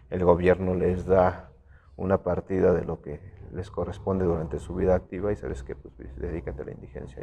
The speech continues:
y ahí te va tu dinero para que puedas vivir de, y dedicarte a eso sin ningún problema", ¿no?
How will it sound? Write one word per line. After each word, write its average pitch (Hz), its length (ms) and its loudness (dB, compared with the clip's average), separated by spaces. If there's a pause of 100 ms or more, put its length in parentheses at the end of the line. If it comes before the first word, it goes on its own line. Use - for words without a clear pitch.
y - 180 -14
ahí - 120 -14
te - 120 -20
va - 140 -16
tu 87 160 -14
dinero 78 240 -8
para - 180 -14
que - 80 -18
puedas - 440 -12 (440)
vivir 85 380 -6
de, - 100 -20 (280)
y 87 220 -20
dedicarte 73 580 -12
a - 20 -10
eso - 220 -20
sin - 200 -20
ningún 64 280 -14
problema", - 400 -20
¿no? 104 160 -12